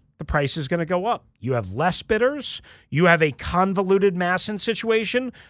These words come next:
the price is probably gonna go down. So I guess my overall arching point is, if the Lerners are still looking for, let's just say,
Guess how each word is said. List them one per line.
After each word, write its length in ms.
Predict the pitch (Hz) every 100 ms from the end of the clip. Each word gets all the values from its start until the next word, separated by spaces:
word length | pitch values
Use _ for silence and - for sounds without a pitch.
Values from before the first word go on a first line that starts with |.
| _
the 80 | -
price 360 | - 131 131
is 100 | 151 -
probably 500 | 160 156 165 165 180
gonna 220 | 185 175
go 140 | 190
down. 300 | 190 247 95 - - _
So 360 | - 233 202 -
I 100 | 196
guess 180 | 220 254
my 160 | 226 202
overall 540 | 226 233 214 196 208
arching 420 | 185 190 196 202
point 320 | 151 185 202 220
is, 360 | 226 240 226 - - - _
if 160 | 202 190
the 100 | 175
Lerners 520 | 175 240 285 254 190 175
are 140 | 175
still 300 | - - 190
looking 380 | 190 196 165 143
for, 380 | - 160 147 131 _ _
let's 260 | 147 208 -
just 280 | - 202 -
say, 400 | 190 165 143